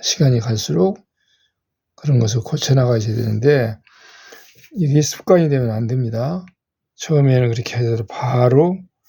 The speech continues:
어, 기초편에서 상세하게 말씀드린 대로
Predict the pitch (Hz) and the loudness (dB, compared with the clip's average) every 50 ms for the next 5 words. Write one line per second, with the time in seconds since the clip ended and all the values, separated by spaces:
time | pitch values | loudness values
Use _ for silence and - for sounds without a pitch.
0 | _ _ _ _ _ - 151 151 151 147 151 143 127 131 127 - - _ _ - | _ _ _ _ _ -12 -8 -6 -6 -4 -4 -6 -6 -8 -10 -14 -18 _ _ -12
1 | - 139 - - 147 - - 135 127 117 - - 123 113 110 101 - _ _ _ | -10 -6 -4 -4 -2 0 2 2 2 2 2 0 -2 -2 -4 -6 -10 _ _ _
2 | _ - - - - - - - _ - - - - 170 185 185 185 190 190 196 | _ -20 -20 -20 -20 -20 -20 -20 _ -12 -6 -2 2 4 4 4 4 4 2 2
3 | 185 175 - 156 156 151 143 139 139 123 123 120 117 110 - - 139 123 113 107 | 2 0 0 0 0 2 2 2 2 0 0 0 -2 -2 -4 -4 -4 -4 -4 -4
4 | 107 120 120 113 107 101 113 107 107 107 117 120 117 110 - - | -2 -2 -2 -2 -2 -4 -4 -4 -2 0 0 2 2 2 0 -2